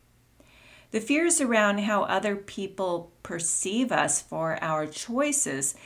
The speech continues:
is tied in with both the fear of rejection and the fear of abandonment.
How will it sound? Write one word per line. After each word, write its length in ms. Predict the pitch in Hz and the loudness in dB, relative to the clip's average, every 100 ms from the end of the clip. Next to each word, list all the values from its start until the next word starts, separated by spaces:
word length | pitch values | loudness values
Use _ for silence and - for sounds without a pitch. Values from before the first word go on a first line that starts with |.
| - - | -20 -4
is 180 | 208 - | 2 2
tied 400 | - 226 214 214 | 0 2 2 4
in 220 | 208 208 | 2 2
with 200 | 196 196 | 0 -2
both 260 | 185 180 180 | -2 -2 -4
the 100 | 170 - _ | -10 -10 _
fear 400 | - 202 202 196 | -4 -2 0 -2
of 220 | - 175 175 | 0 -2 -2
rejection 1000 | 170 - 269 269 - 185 160 151 170 - _ _ - | -6 -2 -2 0 -6 -4 -4 -4 -8 -14 _ _ 0
and 200 | 220 247 | 4 4
the 60 | 208 | 2
fear 300 | - 170 156 | 0 -2 -2
of 120 | 143 | -2
abandonment. 720 | 151 147 143 139 135 131 107 | -6 -4 -4 -2 -2 -2 -6